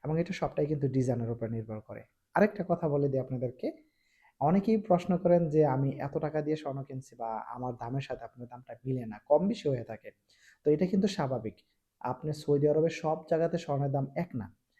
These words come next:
আপনি একটা জিনিস লক্ষ্য করবেন, সৌদি আরবের সব দোকানও কিন্তু এক দাম না। আপনি যখন রিয়াদ থেকে স্বর্ণ কিনবেন, রিয়াদের দেখবেন সব দোকানে কিন্তু দাম এক থাকে না। আপনি একটু ট্রাই করে দেখবেন, তাহলে নিজেই বুঝতে পারবেন। মনে করেন একটা দোকানে গেলেন, আপনার কাছ থেকে সব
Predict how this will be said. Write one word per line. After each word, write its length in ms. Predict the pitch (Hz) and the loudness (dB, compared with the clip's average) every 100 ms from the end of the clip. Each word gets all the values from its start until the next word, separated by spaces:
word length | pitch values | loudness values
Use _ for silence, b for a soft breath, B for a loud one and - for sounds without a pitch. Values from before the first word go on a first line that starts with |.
| b | b
আপনি 180 | - 220 | 0 2
একটা 180 | 202 185 | 2 2
জিনিস 260 | 180 180 160 | 2 2 0
লক্ষ্য 240 | 156 160 | -2 -2
করবেন, 300 | 165 151 185 - B B - | 0 2 2 0 B B -2
সৌদি 320 | 147 151 170 | 4 8 8
আরবের 180 | 180 190 | 6 4
সব 320 | - 151 135 | 0 -2 4
দোকানও 380 | 151 180 247 185 | 4 8 6 6
কিন্তু 240 | 175 165 | 6 6
এক 220 | 156 151 151 | 6 4 -2
দাম 180 | 147 143 | -2 0
না। 80 | 110 | -2
আপনি 220 | - 135 | -2 -2
যখন 280 | 143 143 123 | 0 -2 0
রিয়াদ 260 | 131 151 | 2 2
থেকে 160 | 151 143 | 0 -4
স্বর্ণ 280 | - 139 139 | -2 -4 -2
কিনবেন, 320 | 143 139 220 b b b b b | -2 -2 -2 b b b b b
রিয়াদের 500 | 135 147 180 190 202 | 2 10 10 10 6
দেখবেন 240 | 185 180 180 | 4 4 2
সব 280 | 185 143 | 4 4
দোকানে 260 | 151 156 160 | 6 4 2
কিন্তু 200 | 151 131 | -2 -4
দাম 180 | 131 131 | -4 -4
এক 180 | - - - | -4 -4 -6
থাকে 200 | 151 113 | -8 -8
না। 180 | 98 _ _ _ _ - | -10 _ _ _ _ -8
আপনি 200 | 131 165 | -2 0
একটু 140 | - | 0
ট্রাই 280 | - 147 131 | 2 4 2
করে 200 | 135 131 | 2 0
দেখবেন, 340 | 123 117 113 | 0 -4 -6
তাহলে 300 | 123 135 135 | -6 -2 0
নিজেই 300 | 127 135 131 | 0 0 0
বুঝতে 280 | 131 131 - | 0 -2 -8
পারবেন। 240 | 120 110 107 B B B | -10 -10 -12 B B B
মনে 160 | 147 165 | 2 6
করেন 160 | 170 | 4
একটা 240 | 147 143 160 | 4 2 4
দোকানে 300 | 156 160 160 | 4 2 2
গেলেন, 280 | 170 240 156 | 4 2 0
আপনার 260 | - 131 | -2 -6
কাছ 120 | 139 | -8
থেকে 160 | - 131 | -6 -6
সব 160 | - | -4